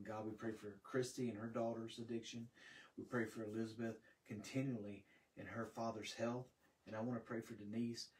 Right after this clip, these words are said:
and her husband, God, who are battling internal health issues as long as the physical health issues that Denise is experiencing with her knee. God, we love you, we praise you, and we thank you for the blessings of life.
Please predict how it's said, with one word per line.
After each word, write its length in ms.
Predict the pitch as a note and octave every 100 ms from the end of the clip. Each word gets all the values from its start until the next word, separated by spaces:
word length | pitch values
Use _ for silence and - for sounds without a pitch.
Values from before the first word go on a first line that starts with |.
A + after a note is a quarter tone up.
| - -
and 80 | A2
her 160 | G#2 B2+
husband, 380 | A#2 A#2 G#2+ G2+
God, 240 | G#2 G2
who 100 | A2+
are 40 | G#2+
battling 480 | G2 A2+ A#2 A#2 A2+ G#2+ - -
internal 420 | G#2+ G#2 C3+ C#3+
health 300 | B2 B2 A2+
issues 540 | A#2 A2 - A#2 A2 - - -
as 120 | G#2 A2+
long 200 | A2+ A2+
as 120 | G#2+
the 60 |
physical 400 | G#2 - A#2 A2
health 300 | G#2 G#2+ G#2 G#2+
issues 460 | G#2 - G2+ G2
that 140 | G2+ F#2+
Denise 400 | G#2 G#2 G#2 -
is 60 | G2
experiencing 600 | - - G#2+ G#2+ G#2 G2+
with 100 | F#2+
her 140 | G2 G2+
knee. 300 | G2+ F#2+ - - - - -
God, 240 | D3 C#3+
we 60 | B2
love 220 | C3+ C3+
you, 80 | B2
we 40 |
praise 300 | A#2 - C3+
you, 80 | B2+
and 80 | A2+
we 60 | A2+
thank 180 | B2
you 80 | B2+
for 60 | A2+
the 60 |
blessings 340 | A2 A2+ - A2
of 120 | G2+
life. 280 | A2 A2+